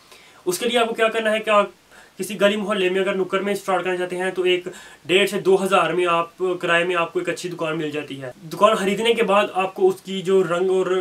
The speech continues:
रंग वगैरह करने होते हैं वो पता है आपको, दो या तीन हज़ार में आप सफेदी वगैरह कर सकते हैं, वाइट wash कर सकते हैं उसका। उसके अलावा, उसके अलावा आपको चाहिए होता है एक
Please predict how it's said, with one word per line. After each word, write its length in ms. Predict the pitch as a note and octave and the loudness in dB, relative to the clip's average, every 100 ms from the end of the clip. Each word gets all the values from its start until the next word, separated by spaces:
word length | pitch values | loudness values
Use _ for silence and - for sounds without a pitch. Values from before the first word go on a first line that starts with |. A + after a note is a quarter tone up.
| E3+ | -2
रंग 160 | E3+ F3+ | -2 -2
वगैरह 240 | F3 F#3 | -2 -2
करने 240 | F3 E3 F3 | -2 -4 -4
होते 220 | E3+ D3+ | -4 -6
हैं 180 | D3 C#3+ - - | -8 -12 -20 -16
वो 320 | D3 F#3 F#3 F3 | -2 2 2 2
पता 180 | F3+ F3+ | -4 -2
है 60 | F3+ | -2
आपको, 260 | F3+ F3+ | -2 -2
दो 180 | E3+ F3 | -2 0
या 80 | F3+ | -2
तीन 180 | F3 F3 | -4 -6
हज़ार 320 | E3 E3+ D3+ | -4 -4 -2
में 100 | E3 | -4
आप 160 | D#3+ D#3+ E3+ - - | -4 -4 -4 -6 -12
सफेदी 360 | E3 - D#3+ E3+ | -18 -8 -6 -6
वगैरह 220 | D#3+ E3 | -6 -6
कर 140 | D#3+ D#3 | -6 -8
सकते 280 | E3 - | -10 -10
हैं, 140 | D#3 D#3 | -8 -8
वाइट 300 | D3+ D3+ D#3 E3 E3 D#3+ D#3+ D#3 - - - | -4 -4 -4 -6 -4 -2 -4 -6 -14 -20 -4
wash 220 | D#3+ D#3 | -2 0
कर 120 | E3+ D#3 | -2 -4
सकते 260 | E3+ E3 | -6 -8
हैं 80 | D#3+ | -8
उसका। 320 | D#3 D#3 D3 - - - | -8 -8 -8 -12 -20 -16
उसके 180 | - G3 | -4 0
अलावा, 260 | F#3+ G3 F#3+ | 2 2 0
उसके 280 | F3+ - | -2 -2
अलावा 520 | F#3+ - - F3 F3+ F3+ | -2 -2 -6 -2 2 0
आपको 200 | F3 F3+ | 0 -4
चाहिए 260 | F3+ F3 | -2 -2
होता 160 | F3 E3+ | -2 -2
है 100 | |
एक 80 | E3+ | -4